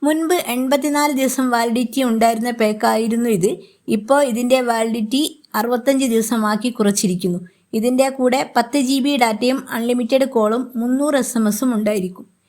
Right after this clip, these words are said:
ഇനി വാലിഡിറ്റി നിലനിർത്താൻ വേണ്ടി മാത്രമാണ് റീചാർജ് ചെയ്യുന്നതെങ്കിൽ ആയിരത്തി നാനൂറ്റി തൊണ്ണൂറ്റൊമ്പത് രൂപ റീചാർജ് ചെയ്യുക.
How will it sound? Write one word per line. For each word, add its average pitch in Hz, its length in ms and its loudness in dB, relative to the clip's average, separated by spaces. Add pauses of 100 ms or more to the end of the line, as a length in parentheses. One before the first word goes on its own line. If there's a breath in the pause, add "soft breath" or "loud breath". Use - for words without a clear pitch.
(340)
ഇനി 330 160 0
വാലിഡിറ്റി 294 600 0
നിലനിർത്താൻ 277 540 0
വേണ്ടി 262 280 0
മാത്രമാണ് 254 720 0
റീചാർജ് 226 500 0
ചെയ്യുന്നതെങ്കിൽ 214 600 0 (220)
ആയിരത്തി 247 360 -2
നാനൂറ്റി 233 380 0
തൊണ്ണൂറ്റൊമ്പത് 233 600 0
രൂപ 220 300 0
റീചാർജ് 214 460 0
ചെയ്യുക. 180 280 0